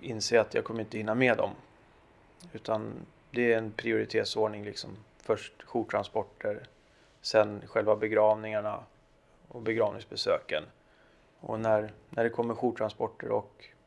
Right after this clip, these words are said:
ibland obokade begravningsbesök, då, då går ju de allra, allra först. Då lägger man alla andra att göra saker åt sidan.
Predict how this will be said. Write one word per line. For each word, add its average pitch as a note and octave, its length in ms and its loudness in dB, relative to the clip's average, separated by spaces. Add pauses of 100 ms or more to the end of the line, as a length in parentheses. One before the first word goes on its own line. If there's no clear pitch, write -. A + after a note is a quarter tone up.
ibland G#2+ 500 0 (280)
obokade G#2+ 880 0 (140)
begravningsbesök, A2 920 2
då, A2+ 320 2
då A#2 160 -4
går A#2+ 200 2
ju B2+ 40 4
de A2 280 0 (720)
allra, G#2+ 260 0
allra A2 180 -4
först. - 540 -12
Då - 60 2
lägger A2+ 200 4
man G#2 100 -2
alla A2 280 4
andra G#2+ 280 2 (520)
att A2 160 0
göra A2 260 8
saker G#2+ 380 2
åt G2+ 120 -6
sidan. G#2+ 340 -4